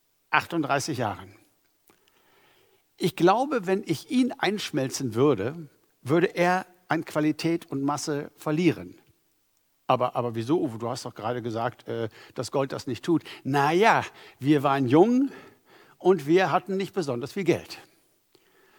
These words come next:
Und von daher, Gold ist ja, es gibt ja Gold in unterschiedlichen, äh, Graden, in unterschiedlichen Reinheitsgraden. Und wenn du reines, pures Gold möchtest, dann erhitzt du das.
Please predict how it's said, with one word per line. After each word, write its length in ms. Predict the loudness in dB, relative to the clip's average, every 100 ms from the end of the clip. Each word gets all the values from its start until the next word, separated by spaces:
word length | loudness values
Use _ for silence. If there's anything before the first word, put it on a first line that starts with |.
| _ _ _
Und 120 | -6
von 160 | -2 4
daher, 480 | 8 10 8 6 4
Gold 320 | 4 4 2
ist 220 | -2 0
ja, 160 | 0 0
es 180 | -2
gibt 180 | -4 -4
ja 80 | -2
Gold 280 | 0 0 0
in 100 | -4
unterschiedlichen, 1000 | -2 -2 -2 -4 -8 -4 -4 -2 -4 -2
äh, 180 | -4 -2
Graden, 480 | -2 -2 -2 -4 -4
in 140 | -4
unterschiedlichen 640 | -2 -2 -2 -4 -2 -4
Reinheitsgraden. 920 | -2 -2 -2 -4 -6 -10 -8 -8 -12 -16 -18 -20 -12
Und 320 | -4 -2 -4 0
wenn 260 | 2 2
du 260 | 2 0 0 -2
reines, 720 | -2 0 0 0 -2 -4 -10
pures 560 | -8 -4 -4 -4 -8
Gold 240 | -6 -6 -8
möchtest, 480 | -14 -12 -14 -14 -20 -12 -8
dann 140 | -4
erhitzt 440 | -4 -4 -6 -8
du 80 | -10
das. 360 | -8 -10 -10